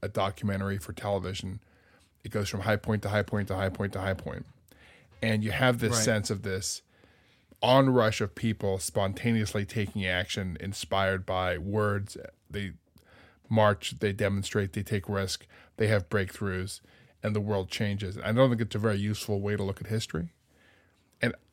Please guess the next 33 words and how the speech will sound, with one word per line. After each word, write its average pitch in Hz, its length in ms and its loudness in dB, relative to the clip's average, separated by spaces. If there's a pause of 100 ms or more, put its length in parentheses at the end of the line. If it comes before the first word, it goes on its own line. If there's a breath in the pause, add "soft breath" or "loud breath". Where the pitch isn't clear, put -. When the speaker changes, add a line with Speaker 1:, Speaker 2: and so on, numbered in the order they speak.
Speaker 1:
I 123 160 6
appreciate 131 460 6
what 90 260 2
Branch 104 280 0
is 110 80 -4
doing 131 260 4
here, 95 120 0
'cause 101 180 -6
he's 107 140 0
gonna 107 200 0
go 110 260 2
into 101 140 0
some 113 220 2
of 104 120 2
the 98 60 -6
problems 113 920 2 (720 soft breath)
that 104 200 -2
King 107 220 -2
has, 98 320 -2
trying 107 220 -2
to 101 60 -4
figure 101 280 -2
out - 120 -2
what 101 200 0
to 113 80 0
do 117 140 4
next. - 460 -4 (600 soft breath)
Speaker 2:
So 147 360 8
the 135 140 4
boycott 208 640 6
is 170 220 4
over. 110 600 2 (760)
Um, 110 560 2